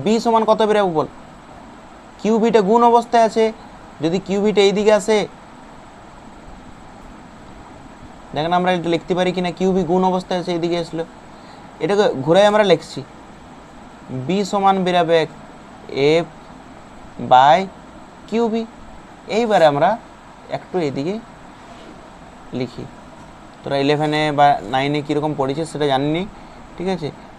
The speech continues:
সেই জন্য আমরা আগের থেকে বলে দিই, বলের মাত্রা, বল এফের যে মাত্রা হয়, এটা অবশ্যই স-, আশা করি সবার মুখস্থ আছে, এম এল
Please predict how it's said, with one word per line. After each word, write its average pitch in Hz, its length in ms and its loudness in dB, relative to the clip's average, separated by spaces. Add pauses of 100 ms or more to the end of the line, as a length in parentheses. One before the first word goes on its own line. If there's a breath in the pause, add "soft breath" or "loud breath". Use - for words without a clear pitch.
(140)
সেই 131 160 -6
জন্য 143 200 -4
আমরা 147 200 2
আগের 127 220 -4
থেকে 139 200 -6
বলে 147 180 2
দিই, 202 120 -2 (540 loud breath)
বলের 170 320 4 (100)
মাত্রা, 151 360 4 (640)
বল 147 220 6 (500)
এফের 220 280 0 (100)
যে 220 80 2 (120)
মাত্রা 175 300 2 (100)
হয়, 165 200 2 (1040)
এটা 156 180 0
অবশ্যই 180 320 -2 (180)
স-, 165 240 0
আশা 160 180 0
করি 208 180 -2
সবার 185 260 0
মুখস্থ 165 260 -4 (120)
আছে, 143 160 -4 (600 loud breath)
এম 226 120 2 (140)
এল 151 80 4